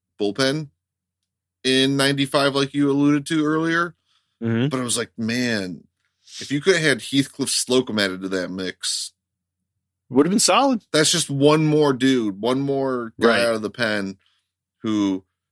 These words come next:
Speaker 1: I think his E R A was maybe right around three over that period, but he had, like, twenty saves a season. Not that we needed that, but I was like, my goodness, he could have been, he made an all-star team too, for crying out loud.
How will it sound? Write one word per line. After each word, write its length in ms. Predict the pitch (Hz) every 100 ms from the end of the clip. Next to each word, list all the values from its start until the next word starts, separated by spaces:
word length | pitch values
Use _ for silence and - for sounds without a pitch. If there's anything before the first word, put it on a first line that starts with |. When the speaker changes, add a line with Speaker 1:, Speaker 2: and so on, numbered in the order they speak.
| -
Speaker 1:
I 40 |
think 140 | 135 151
his 180 | 131 -
E 120 | 135
R 240 | 127 120 120
A 120 | 131
was 200 | 123 101
maybe 500 | 113 110 127 127 123
right 260 | 120 120 120
around 420 | 120 113 107 101
three 360 | 127 160 156 151
over 220 | 139 135
that 240 | 135 -
period, 680 | - 139 135 135 135 131 120
but 280 | 104 98 95 _ _
he 180 | - 113
had, 260 | 110 104 101
like, 180 | 95 87 -
twenty 320 | - 131 113
saves 420 | - 123 113 101
a 60 | 87
season. 640 | - 147 151 139 143 135 - -
Not 140 | 110 113
that 120 | 104
we 120 | 98
needed 360 | 104 123 131 127
that, 320 | 135 131 - -
but 100 | 104
I 60 |
was 180 | 98 95
like, 200 | 101 87 _
my 180 | - 104
goodness, 480 | 90 98 90 78 -
he 120 | 110
could 160 | 143
have 100 | 123
been, 520 | 107 107 98 98 90 - _ _ _ -
he 60 |
made 160 | 170 196
an 120 | 151
all-star 420 | 151 220 - 160 143
team 260 | 170 170
too, 260 | 175 214 196
for 140 | 143
crying 320 | 113 135 123
out 160 | 117 107
loud. 320 | 107 95 87